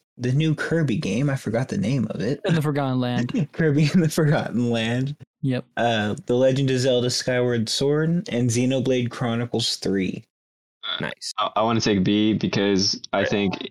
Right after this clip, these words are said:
Speaker 4: if you just get the B tier games for the Switch, like, you would have an amazing time.
Speaker 3: Yeah,
Speaker 2: Agreed.
Speaker 3: I,
Speaker 2: Agreed.
Speaker 3: I,
Speaker 2: Yeah.
Speaker 3: yeah,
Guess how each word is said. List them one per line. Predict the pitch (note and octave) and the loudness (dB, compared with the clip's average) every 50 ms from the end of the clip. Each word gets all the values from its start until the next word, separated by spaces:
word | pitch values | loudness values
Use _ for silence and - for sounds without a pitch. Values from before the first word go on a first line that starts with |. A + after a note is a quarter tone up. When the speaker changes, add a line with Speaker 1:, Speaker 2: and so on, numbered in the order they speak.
| - _ | -6 _
Speaker 4:
if | - G#2 G2 - - | 0 0 0 2 2
you | A#2+ A#2 | 2 2
just | G#2+ A#2 A#2 - - | 2 2 0 0 0
get | A2+ G#2 G#2 F2+ | 0 0 0 0
the | G#2+ | -2
B | F2 - G2+ G2+ | 0 0 0 0
tier | F2+ - A2+ G2+ | 0 0 0 0
games | F#2+ G2+ G2 G2 F#2+ - | 2 0 0 0 -2 0
for | - G#2 | 0 0
the | G2 F#2 | 0 0
Switch, | - - G#2 F#2+ F#2 F#2+ - - - | 0 0 0 0 0 0 -2 -2 -2
like, | F#2 F2 F2+ - - | -2 -2 -2 -4 -2
you | - G#2+ G2+ | 0 0 2
would | G2 | 2
have | F#2+ F#2 F#2 F#2 - - _ _ _ _ - | 2 0 0 -2 -4 -8 _ _ _ _ -4
an | G2+ G2+ | -2 0
amazing | G2+ F#2+ F#2+ F#2 F#2 - - | 2 2 2 2 0 0 -2
time. | F#2 - - A2+ B2+ - - - - - - - | -2 -2 -4 -4 -6 -6 -8 -14 -20 -20 -8 -2
Speaker 3:
Yeah, | C3 D#3+ G3+ B3 - E3 D#3 | 2 2 4 4 2 2 2
Speaker 2:
Agreed. | C#3+ B2+ | 0 2
Speaker 3:
I, | A#2 C3 C#3+ B2+ - - | 2 0 0 -2 -2 -2
Speaker 2:
Agreed. | F#3 E3 F3+ F3 - C3 | 0 0 2 2 2 2
Speaker 3:
I, | C3 - | 0 0
Speaker 2:
Yeah. | - D#3+ D#3 D#3 D3 | 0 2 2 4 2
Speaker 3:
yeah, | C#3 | 2